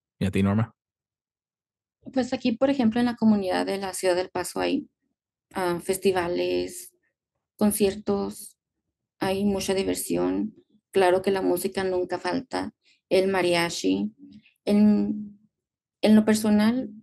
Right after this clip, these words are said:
Speaker 2: pues, es todos los días celebrar.
Speaker 1: Muy bien, sí. Es
Speaker 2: Especialmente celebrar la vida y que estamos aquí.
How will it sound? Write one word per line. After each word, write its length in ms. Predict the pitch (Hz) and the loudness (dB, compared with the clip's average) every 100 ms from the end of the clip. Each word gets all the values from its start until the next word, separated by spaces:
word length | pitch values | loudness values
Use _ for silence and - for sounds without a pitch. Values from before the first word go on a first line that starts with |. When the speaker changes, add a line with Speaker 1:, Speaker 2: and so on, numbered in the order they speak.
| - _ _ _ _ | -20 _ _ _ _
Speaker 2:
pues, 280 | 202 190 190 | -6 -4 -4
es 280 | 196 - | -6 -8
todos 240 | - 202 196 | -2 0 0
los 160 | 185 | -2
días 520 | 180 190 196 - - _ _ _ _ _ _ _ _ _ | -4 -6 -6 -12 -20 _ _ _ _ _ _ _ _ _
celebrar. 500 | - 196 180 180 190 - _ _ _ _ _ _ _ _ _ _ _ _ _ | 0 0 0 -4 -8 -12 _ _ _ _ _ _ _ _ _ _ _ _ _
Speaker 1:
Muy 140 | 80 87 | -8 -6
bien, 360 | 80 87 90 - | -6 -8 -10 -14
sí. 360 | - 90 92 - _ _ _ _ | -8 -6 -6 -10 _ _ _ _
Es 100 | - | -4
Speaker 2:
Especialmente 380 | - 202 190 - | 0 2 0 -8
celebrar 540 | - 185 185 180 180 | -10 -4 -4 -4 -4
la 120 | 196 190 | -4 -2
vida 220 | 180 - | -2 -2
y 80 | 196 | -8
que 100 | - | -8
estamos 340 | 190 180 170 | -4 -4 -4
aquí. 280 | - - - | -10 -10 -10